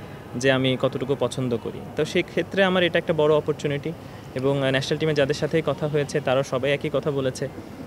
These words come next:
যে গুড অপরচুনিটি দুইটা ম্যাচ আমার জন্য, আহ, জন্য আমি ওখানে ভালো এক্সিকিউশন করতে পারি, ন্যাশনাল টিমের অপরচুনিটি আসবে এবং ন্যাশনাল টিমের অপরচুনিটি আসলে আশা করি এবার আমি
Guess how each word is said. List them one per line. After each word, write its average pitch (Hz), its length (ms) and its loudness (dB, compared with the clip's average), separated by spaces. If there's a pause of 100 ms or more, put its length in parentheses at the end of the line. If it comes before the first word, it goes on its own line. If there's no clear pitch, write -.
যে 139 80 0
গুড 160 160 6
অপরচুনিটি 151 460 2
দুইটা 139 240 2
ম্যাচ 127 220 -2
আমার 127 200 -2
জন্য, 131 280 -4
আহ, 120 640 -4
জন্য 139 180 0
আমি 135 100 0
ওখানে 139 180 -2
ভালো 135 260 2
এক্সিকিউশন 147 500 -2
করতে 143 260 2
পারি, 135 240 4
ন্যাশনাল - 580 -4
টিমের 143 160 0
অপরচুনিটি 127 480 -2
আসবে 107 300 -4
এবং 127 260 -6
ন্যাশনাল 139 280 -2
টিমের 151 180 4
অপরচুনিটি 151 420 2
আসলে 143 240 4
আশা 139 160 0
করি 139 160 2
এবার 135 220 2
আমি 131 240 0